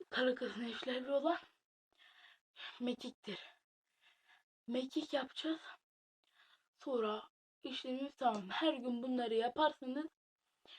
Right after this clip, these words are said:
valla otuz gün boyunca yaparsanız otuzuncu gününde veya otuz bir, otuz iki karın kasınız çıkmaya başlar arkadaşlar. Şimdi <laughs> hemen çok bölmeden,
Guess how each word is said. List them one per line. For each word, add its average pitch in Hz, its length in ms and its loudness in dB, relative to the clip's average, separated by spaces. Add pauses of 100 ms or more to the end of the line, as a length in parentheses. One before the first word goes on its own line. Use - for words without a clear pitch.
(1200)
valla 262 360 4
otuz 294 320 -2
gün 254 180 0
boyunca 240 240 2
yaparsanız 285 560 4
otuzuncu 277 600 0
gününde 226 460 2
veya 240 260 6
otuz 247 360 -6
bir, 269 140 -4
otuz 254 380 -2
iki 302 320 -2 (840)
karın 294 340 6
kasınız 262 480 -4
çıkmaya 254 500 4
başlar 262 340 2
arkadaşlar. 202 840 -4 (680)
Şimdi 233 440 2 (200)
<laughs> 208 180 -6
hemen 277 380 2
çok 294 200 2 (520)
bölmeden, 269 500 8